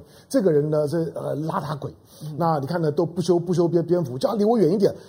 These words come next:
Speaker 1: 到他身边，我连，我觉得那个空气都，都是臭的。”这川普讲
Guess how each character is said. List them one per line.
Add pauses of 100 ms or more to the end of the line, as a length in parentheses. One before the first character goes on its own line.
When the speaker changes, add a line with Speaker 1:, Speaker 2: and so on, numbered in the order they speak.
(160)
Speaker 1:
到
他
身
边，
我
连，
我
觉
得
那
个
空
气
都， (100)
都
是
臭
的。” (720)
这
川
普
讲